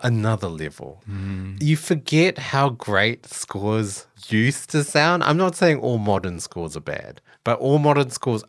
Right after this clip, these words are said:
Speaker 1: are very either abrasive percussion,
Speaker 2: Mm-hmm.
Speaker 1: which is just blaring like Hans Zimmer type percussion,
Speaker 2: <laughs>
Speaker 1: or it's just horn stabs,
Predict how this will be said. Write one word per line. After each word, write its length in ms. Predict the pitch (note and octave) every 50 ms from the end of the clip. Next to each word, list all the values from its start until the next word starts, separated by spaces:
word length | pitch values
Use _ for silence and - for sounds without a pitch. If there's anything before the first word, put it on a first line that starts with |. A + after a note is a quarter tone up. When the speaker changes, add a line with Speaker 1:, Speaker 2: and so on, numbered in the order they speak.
| _
Speaker 1:
are 320 | - A#2 A2+ G#2+ A2 A2+ A2
very 460 | G2+ F#2+ - G#2 G2 G2 F#2+ F#2 F#2+ -
either 760 | - G2+ G#2+ G2 F2+ F#2 F2+ F2+ F2 F2 E2+ E2 D#2 - - _ _ -
abrasive 560 | G#2+ F#2+ F2 B2 B2+ B2+ B2 - D3+ C3 B2
percussion, 640 | - B2 - - A#2+ G#2 - - G#2 E2+ G2+ A#2+ B2 A#2+ - _ A#2
Speaker 2:
Mm-hmm. 420 | A2 A2 G#2+ G#2+ F#2 - - B2
Speaker 1:
which 200 | A#2+ G2+ G2+ -
is 140 | A2 G2+ -
just 300 | - - G#2 F#2 - - _ _ _ _
blaring 560 | A2 G#2+ G#2+ G2+ G#2+ G2+ F#2 F2+ F2 E2+ E2
like 220 | D#2+ E2+ E2+ -
Hans 400 | - - G#2 F#2+ F#2 F#2 F2+ E2
Zimmer 280 | F2 F#2 F2 E2+ E2 D#2+
type 320 | - - F2+ D#2+ D2+ - _ _ -
percussion, 600 | - - - E2+ D2+ D#2 - - E2 D#2 E2+ E2+ - - - - D#2
Speaker 2:
<laughs> 260 | - - - - -
Speaker 1:
or 240 | - A#2 A#2 A2 G#2+
it's 160 | F2+ - -
just 260 | - - G#2 F#2+ E2 -
horn 460 | - - - A#2+ C3 D3 D3+ C#3+ C#3 C3
stabs, 880 | - - - A2 G2 G2 G2 F#2 F#2+ G2 G2+ G#2+ - - - - -